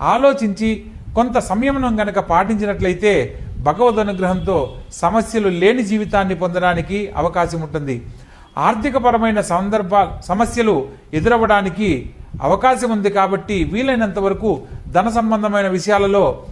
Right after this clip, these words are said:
ఎటువంటి తొందరపాటు నిర్ణయాలు పనికిరాదు అన్న సత్యాన్ని తెలుసుకోవాలి. ఎవరైతే భాగస్వామ్య వ్యాపారాలు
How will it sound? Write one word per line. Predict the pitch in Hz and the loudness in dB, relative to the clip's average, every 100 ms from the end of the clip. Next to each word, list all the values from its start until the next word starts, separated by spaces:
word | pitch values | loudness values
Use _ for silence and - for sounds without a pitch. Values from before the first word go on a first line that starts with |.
| - | -6
ఎటువంటి | 160 165 247 247 220 | -2 0 2 2 2
తొందరపాటు | 220 185 226 247 226 214 | -2 0 0 2 2 2
నిర్ణయాలు | 202 196 196 196 190 | 0 -2 0 0 0
పనికిరాదు | 175 175 202 220 220 196 190 202 | 0 0 -2 0 2 4 4 4
అన్న | 180 180 | 2 -2
సత్యాన్ని | 156 165 - 202 185 | -2 -4 -2 -2 -2
తెలుసుకోవాలి. | 170 175 165 180 165 147 127 - - - 143 | -4 -6 -4 0 2 2 -2 -10 -20 -10 0
ఎవరైతే | 175 254 254 214 233 156 - - - | 4 4 4 4 2 2 -4 -16 -8
భాగస్వామ్య | 131 185 240 262 262 254 240 226 | -2 0 2 0 2 2 4 0
వ్యాపారాలు | 165 180 202 233 226 220 | 2 2 2 2 2 2